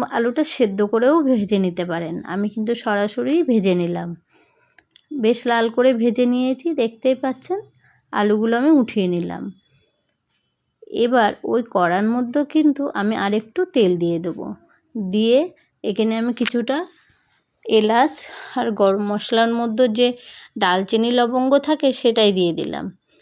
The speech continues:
দিয়ে সামান্য দুটো পেঁয়াজ কেটে দিলাম। পেঁয়াজগুলো দিয়ে সুন্দর করে একটু ভেজে নেব।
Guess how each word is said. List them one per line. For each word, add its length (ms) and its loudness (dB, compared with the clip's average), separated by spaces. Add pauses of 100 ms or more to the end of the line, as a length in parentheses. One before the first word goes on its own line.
(200)
দিয়ে 300 2
সামান্য 460 -2 (460)
দুটো 320 -2 (220)
পেঁয়াজ 360 2
কেটে 260 -6
দিলাম। 320 -6 (720)
পেঁয়াজগুলো 540 2
দিয়ে 260 2
সুন্দর 440 2
করে 200 0
একটু 240 -6 (140)
ভেজে 280 4
নেব। 200 -2